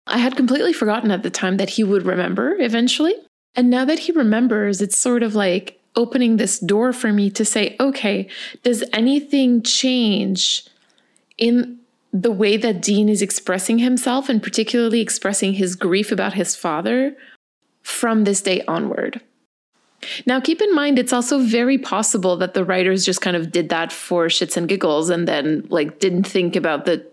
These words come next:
John apology at all. Interesting little tidbit. When I went back, because I, when I realized that this was kind of ongoing,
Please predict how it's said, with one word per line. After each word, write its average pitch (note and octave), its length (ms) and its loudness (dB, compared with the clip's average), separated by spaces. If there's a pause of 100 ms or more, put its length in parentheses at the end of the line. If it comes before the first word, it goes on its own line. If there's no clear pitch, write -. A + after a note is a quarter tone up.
(120)
John D#3+ 260 -2
apology D#3 460 0
at B2+ 100 -2
all. - 380 -4 (380)
Interesting E4 440 0
little D4 260 2 (120)
tidbit. G#3+ 720 -2 (280)
When G#3+ 160 -2
I C4 80 -2
went D#4+ 200 2
back, G#3+ 220 -2
because A3 240 -2
I, G#3 200 0
when G3+ 160 0
I G#3 60 2
realized G#3 460 0
that F3+ 140 -4
this F3+ 200 -2
was - 480 -2
kind F#3+ 180 -2
of E3+ 80 -2
ongoing, F#3 640 0